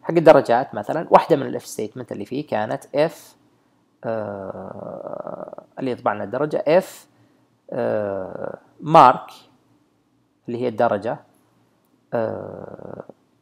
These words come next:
أكبر من أو تساوي، آم، آه، أكبر من أو تساوي، آه، س-، آه، سبعين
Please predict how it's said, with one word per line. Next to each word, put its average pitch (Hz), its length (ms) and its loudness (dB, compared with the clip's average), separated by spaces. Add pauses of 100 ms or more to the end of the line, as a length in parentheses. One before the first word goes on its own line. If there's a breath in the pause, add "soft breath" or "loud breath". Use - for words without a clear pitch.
أكبر 139 340 4
من 110 280 -6 (240)
أو 131 100 4
تساوي، 107 680 0 (1120)
آم، 104 400 -8 (1600)
آه، 110 340 -4
أكبر 147 240 2
من 120 160 -4
أو 135 120 -2
تساوي، 110 580 -2 (520 soft breath)
آه، 117 220 -4
س-، - 240 -18
آه، 117 220 -10
سبعين 135 640 -4